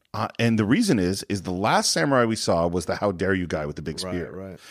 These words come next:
Speaker 1: And that established what we think of as samurai. Proud, haughty, rigid within their,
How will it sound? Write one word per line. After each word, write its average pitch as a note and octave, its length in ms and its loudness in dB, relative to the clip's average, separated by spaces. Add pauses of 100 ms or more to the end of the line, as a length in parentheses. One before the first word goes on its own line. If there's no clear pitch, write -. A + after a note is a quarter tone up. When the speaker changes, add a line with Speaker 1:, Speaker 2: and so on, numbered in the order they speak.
(180)
Speaker 1:
And G#2 200 0
that G3+ 200 4
established G#2+ 640 0
what C3+ 140 4
we C#3+ 100 2
think - 360 -2
of G#2 100 4
as G2 140 0
samurai. E2 540 -4 (360)
Proud, B2+ 460 4
haughty, A#2 600 -2 (300)
rigid B2 560 2
within A2+ 360 2
their, G2 320 4